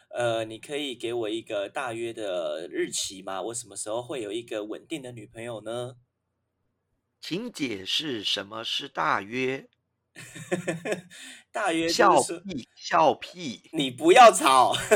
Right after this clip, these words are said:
Speaker 1: <laughs> 回答我问题就对了。大约就是
Speaker 2: 我需要明确的提问。
Speaker 1: 好，那就是在几月的时候我会交到女朋友？
Speaker 2: 一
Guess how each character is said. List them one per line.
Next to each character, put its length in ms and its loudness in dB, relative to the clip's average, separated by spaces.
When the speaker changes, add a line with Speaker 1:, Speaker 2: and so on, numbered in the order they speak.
Speaker 1:
<laughs> 400 -4
回 200 6
答 200 8
我 120 6
问 140 4
题 180 -8
就 140 0
对 220 0
了。 180 -4
大 240 0
约 180 -2
就 60 -2
是 80 -6
Speaker 2:
我 60 -2
需 200 -6
要 240 -2
明 300 -10
确 320 -2
的 240 -4
提 320 -14
问。 360 -4
Speaker 1:
好， 440 -4
那 120 -4
就 120 -8
是 140 -12
在 180 -2
几 320 -12
月 200 0
的 120 -8
时 160 -12
候 220 -4
我 80 -10
会 160 -8
交 200 -6
到 300 -2
女 140 -20
朋 200 -18
友？ 240 -12
Speaker 2:
一 400 -20